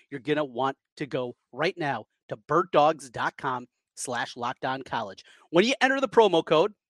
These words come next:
Locked On College, they'll throw in a free custom Bird Dogs Yeti style tumbler with every order. I'm telling you guys, we talk about a lot of products here. This one, a number one, absolutely love it.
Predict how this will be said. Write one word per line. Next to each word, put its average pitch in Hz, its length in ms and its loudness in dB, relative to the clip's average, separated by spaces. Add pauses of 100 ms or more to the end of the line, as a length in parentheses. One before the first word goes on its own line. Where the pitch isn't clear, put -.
(300)
Locked - 220 -10
On 196 140 -4
College, 151 420 -2 (220)
they'll 311 120 -2
throw 294 240 0
in 285 60 2
a 262 40 2
free 262 260 -4
custom 233 440 -2
Bird 190 200 0
Dogs 180 300 2
Yeti 175 240 -2
style 165 320 0
tumbler 131 400 -6 (340)
with 147 220 0
every 143 300 -6
order. 110 360 -14
I'm 131 120 -10
telling 202 180 8
you 196 60 2
guys, 190 340 8 (300)
we 143 80 -8
talk 202 240 4
about 180 160 8
a 180 40 2
lot 175 160 6
of - 80 -2
products 175 380 2
here. 175 220 2 (280)
This - 280 2
one, 208 320 4 (260)
a 220 320 4 (140)
number 185 340 2
one, 165 340 4 (160)
absolutely 196 680 2
love 160 180 4
it. 151 160 -2